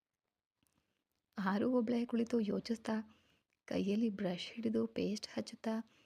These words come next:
"ನಿನ್ನೆ ಎಲ್ಲ ಮಂಗನಾಟ ಮಾಡಿದ್ನಾ?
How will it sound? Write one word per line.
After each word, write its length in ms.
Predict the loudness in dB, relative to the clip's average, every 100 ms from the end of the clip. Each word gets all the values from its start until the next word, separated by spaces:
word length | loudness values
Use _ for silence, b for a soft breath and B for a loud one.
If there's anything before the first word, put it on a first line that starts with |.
| b b b b -2
"ನಿನ್ನೆ 360 | 2 4 4 4
ಎಲ್ಲ 260 | 2 0 0 2
ಮಂಗನಾಟ 640 | 2 0 2 2 2 2 2
ಮಾಡಿದ್ನಾ? 480 | 2 2 0 0